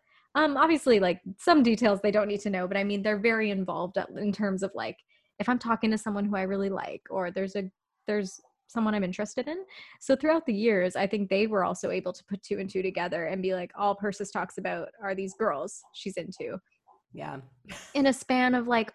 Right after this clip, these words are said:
Speaker 1: all these years from eighteen to twenty-four, and all, I haven't expressed that I'm interested in, in a man once. <laughs> Or I wouldn't even talk to them about guys I was going on dates with.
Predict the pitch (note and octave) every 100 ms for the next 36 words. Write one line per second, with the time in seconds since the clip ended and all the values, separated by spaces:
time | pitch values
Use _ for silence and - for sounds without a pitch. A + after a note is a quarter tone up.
0 | G#3+ G#3 G#3+ A3 G3 F#3 F#3 A#3 B3+ -
1 | G3+ - G3 A3+ G3+ G3 G#3+ G3 F#3+ F#3
2 | F#3 F#3+ F#3+ - D#3 G3 G#3+ - - G#3+
3 | G#3 G3+ - - - F3+ F#3+ - _ F#3+
4 | F#3+ G3 G3 G3+ - G3 F#3 - _ _
5 | _ _ _ _ _ - G#3+ G3 F#3+ F#3+
6 | G3 F#3+ _ _ _ G#3 F#3+ G#3+ E4 -
7 | - _ D4 - - - - - - E4+
8 | E4+ - D4+ - _ _ _ _ _ _
9 | _ _ G4+ B4 F#4+ D4 C#4 C4 - -
10 | - C#4 D4+ D#4 D#4+ D4 - B3 - C4
11 | A3+ G3 G3 F#3 F3 F3 E3+ F3+ - D#3+
12 | - B2+ G#2 - - D#2+